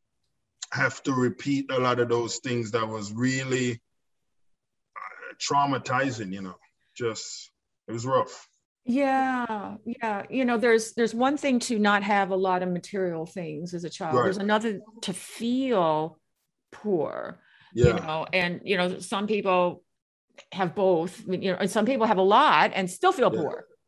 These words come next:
Speaker 1: Yeah.
Speaker 2: So, yeah. And then, um, you know, I was lead-, reading about, for those of you who don't know, I mean, Cornell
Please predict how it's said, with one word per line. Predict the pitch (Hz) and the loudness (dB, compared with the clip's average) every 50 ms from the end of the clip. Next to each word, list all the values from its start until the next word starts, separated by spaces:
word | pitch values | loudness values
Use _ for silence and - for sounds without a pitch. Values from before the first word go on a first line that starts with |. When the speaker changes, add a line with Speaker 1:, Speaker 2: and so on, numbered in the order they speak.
| _ _ _ _ - | _ _ _ _ 2
Speaker 1:
Yeah. | 135 139 139 123 | 4 4 4 4
Speaker 2:
So, | 127 170 165 160 160 160 160 160 160 156 151 - - - _ _ _ - | 4 0 -2 -4 -4 -4 -2 -2 -2 -4 -4 -6 -8 -12 _ _ _ -4
yeah. | 202 208 220 214 226 220 202 190 180 165 - | 0 4 4 6 6 4 4 2 0 0 -2
And | - 202 196 | -4 -4 -4
then, | 190 185 185 - _ _ _ _ _ _ _ _ _ _ _ _ | -4 -6 -8 -12 _ _ _ _ _ _ _ _ _ _ _ _
um, | 196 190 170 151 - | -4 -2 -2 0 0
you | 226 | 0
know, | 208 202 | 2 2
I | 190 | 0
was | 190 185 | 0 0
lead-, | 208 220 233 214 220 - | 0 0 2 2 0 -2
reading | - 165 - 202 220 220 226 208 | -4 -4 -4 -2 -2 0 -2 0
about, | 190 190 185 - - | 0 0 -2 -2 -2
for | - 220 | -2 2
those | 202 233 240 - | 2 2 2 2
of | 226 202 | 0 -4
you | 220 208 | -4 -2
who | 196 202 | -2 -2
don't | 180 208 190 - - | -2 -2 -2 -2 -2
know, | 202 190 185 190 202 196 185 175 170 | -2 0 0 2 2 2 2 2 2
I | - - 180 | 0 0 -2
mean, | 175 170 170 170 | -2 -2 -4 -6
Cornell | - - 214 185 185 185 180 180 180 | -6 -4 -2 0 2 4 2 2 0